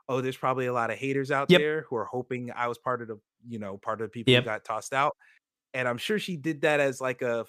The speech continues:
Speaker 1: "fuck you" to them.
Speaker 2: Yep.
Speaker 1: But not understanding that the primary people who are actually following you are the folks who are either just got laid off or related to people who got laid off. Those are the people in your circle, the people who are sorry for the people who got laid off.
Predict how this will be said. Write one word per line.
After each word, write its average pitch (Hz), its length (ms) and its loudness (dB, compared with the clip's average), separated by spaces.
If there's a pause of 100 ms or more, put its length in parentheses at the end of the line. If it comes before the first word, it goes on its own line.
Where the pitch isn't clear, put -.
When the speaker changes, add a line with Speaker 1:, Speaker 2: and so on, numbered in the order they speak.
Speaker 1:
"fuck 131 240 -2
you" 123 140 -8
to 98 180 -12
them. 120 600 -4 (420)
Speaker 2:
Yep. - 200 4 (260)
Speaker 1:
But 160 300 4
not 269 280 4
understanding 180 760 2
that 139 160 2
the 147 80 0
primary 196 600 2
people 190 340 -4
who 175 120 6
are 139 140 6
actually 151 440 0
following 160 520 2
you 220 280 -2 (560)
are 156 200 8
the 143 140 2
folks 160 420 2
who 156 340 2
are 123 240 4
either 120 400 0 (100)
just 131 240 -6
got 131 200 0
laid 131 200 0
off 127 440 -4
or 120 420 -2
related 113 400 -6
to 127 80 -12
people 123 240 -8
who 120 40 -8
got 123 180 -6
laid 127 200 -6
off. 123 180 -4
Those 160 200 2
are 165 60 -4
the 151 60 -6
people 135 260 -8
in 127 160 -8
your 120 100 -12
circle, 127 300 -10
the 123 80 -10
people 147 260 -10
who 139 120 -6
are 113 80 -6
sorry 127 460 -4
for 135 140 -14
the 127 80 -14
people 135 220 -8
who - 60 -10
got 120 140 -4
laid 135 160 -6
off. 135 180 2